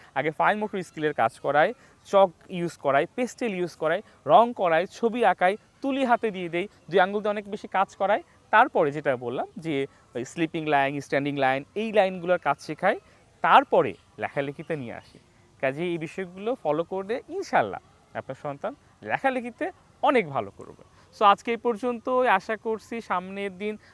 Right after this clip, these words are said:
আরও নতুন কোনো টপিক নিয়ে আপনাদের সামনে আসবো। তবে রিকোয়েস্ট থাকবে যে আমাদের চ্যানেলটা সাবস্ক্রাইব করে দেবেন। এবং হ্যাঁ, আমরা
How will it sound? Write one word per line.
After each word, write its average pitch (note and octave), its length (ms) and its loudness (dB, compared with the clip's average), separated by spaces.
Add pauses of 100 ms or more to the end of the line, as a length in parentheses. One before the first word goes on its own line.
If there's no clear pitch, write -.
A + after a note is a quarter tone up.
(160)
আরও G3 320 6
নতুন A#3+ 280 -4
কোনো A3+ 160 -6
টপিক F#3+ 300 -4
নিয়ে G3+ 160 -6
আপনাদের F3+ 440 -6 (280)
সামনে F3 280 0
আসবো। G3+ 300 -6
তবে E3+ 280 -4
রিকোয়েস্ট G3 340 -6
থাকবে A3 260 -6
যে A#3 80 -8
আমাদের D#3 200 -4
চ্যানেলটা D#3+ 440 -2 (240)
সাবস্ক্রাইব - 480 0
করে D#3 100 -2
দেবেন। C3+ 180 -6
এবং F#3 180 -8
হ্যাঁ, G3 260 6 (380)
আমরা A3 460 4